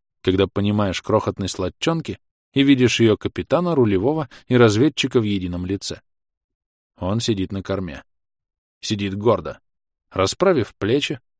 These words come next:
откинувшись назад, одной рукой небрежно удерживая рулевое весло. Ноги широко расставлены, на них высокие блестящие сапоги. На плечах Афросия трепещет развивающийся на ветру красный плащ.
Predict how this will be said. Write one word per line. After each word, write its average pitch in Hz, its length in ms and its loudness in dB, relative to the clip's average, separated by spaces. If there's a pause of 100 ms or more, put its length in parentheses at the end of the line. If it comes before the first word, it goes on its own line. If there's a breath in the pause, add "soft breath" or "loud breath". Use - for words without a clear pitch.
откинувшись 107 640 -2
назад, 92 440 -4 (380)
одной 113 380 4
рукой 156 320 4
небрежно 135 500 2
удерживая 117 500 2
рулевое 98 440 2
весло. 92 420 -4 (760)
Ноги 95 300 0
широко 92 400 -2
расставлены, 92 640 -2 (360)
на 107 120 0
них 196 180 0
высокие 127 460 2
блестящие 107 600 -2
сапоги. 107 480 -6 (720)
На 90 120 -4
плечах 90 400 -2
Афросия 104 500 0
трепещет 107 540 0
развивающийся 101 800 0
на 95 80 -6
ветру 95 280 -2
красный 98 440 -4
плащ. - 380 -8